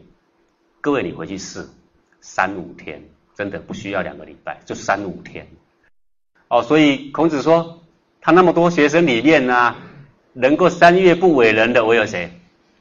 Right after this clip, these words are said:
颜回呀，其余则日月至焉而已啊。日是多久啊？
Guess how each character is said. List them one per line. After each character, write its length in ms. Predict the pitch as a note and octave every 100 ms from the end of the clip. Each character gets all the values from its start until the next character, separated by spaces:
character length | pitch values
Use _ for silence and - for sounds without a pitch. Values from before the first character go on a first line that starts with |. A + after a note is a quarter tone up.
| _ _ _ _ _
颜 240 | A2+ B2
回 300 | D#3 G2+ E2
呀， 160 | F2+ E2 - - _
其 440 | - D3 F3+ F3
余 60 | E3+
则 200 | E3+ D#3+
日 360 | D#3+ A3 G3 D#3
月 300 | F#3 E3+ C3
至 320 | - D#3+ A#2
焉 260 | A#2 A#2+ A2
而 180 | F#2
已 220 | G2 E2+ -
啊。 140 | - _ _ _ _ _ _ -
日 320 | F#3 A3+ F3
是 100 | F3+
多 220 | F3 D3+
久 200 | C#3 G2+
啊？ 240 | E2 D#2